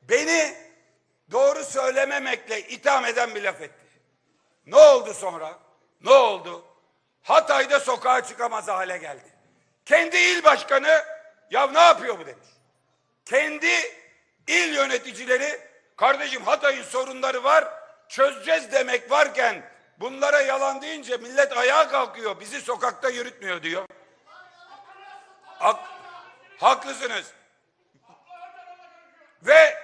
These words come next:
öbür taraftan, öbür taraftan bir anda öyle bir tepki aldı ki Hatay'dan,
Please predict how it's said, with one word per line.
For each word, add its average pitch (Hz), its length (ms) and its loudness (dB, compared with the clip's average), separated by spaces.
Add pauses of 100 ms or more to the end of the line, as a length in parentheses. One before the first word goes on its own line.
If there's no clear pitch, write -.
(140)
öbür 262 360 2
taraftan, 277 600 0 (840)
öbür 254 360 0
taraftan 269 640 2 (640)
bir 302 160 -2
anda 285 600 2 (560)
öyle 294 380 2
bir 269 200 -12
tepki 247 360 -4
aldı 247 280 -2
ki 262 120 -2
Hatay'dan, 233 600 -4